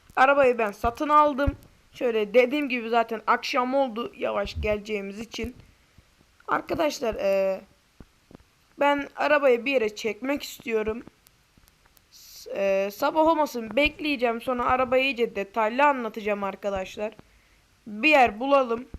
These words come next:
Şurası bence iyidir arkadaşlar. Şuraya girsek iyi olur. Arkadaşlar sabah olsun.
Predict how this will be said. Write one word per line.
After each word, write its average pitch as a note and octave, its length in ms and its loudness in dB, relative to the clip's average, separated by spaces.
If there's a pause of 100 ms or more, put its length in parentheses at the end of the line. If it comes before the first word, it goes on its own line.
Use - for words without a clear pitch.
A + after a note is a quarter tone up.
(1700)
Şurası C#4+ 500 -2
bence B3+ 320 -2
iyidir A#3+ 360 -4
arkadaşlar. G#3+ 640 -2
Şuraya G#3+ 560 -6
girsek A3 880 -8 (240)
iyi B3+ 220 -2
olur. G3+ 300 -4 (800)
Arkadaşlar C#4+ 640 4
sabah C#4+ 800 4
olsun. C#4+ 640 0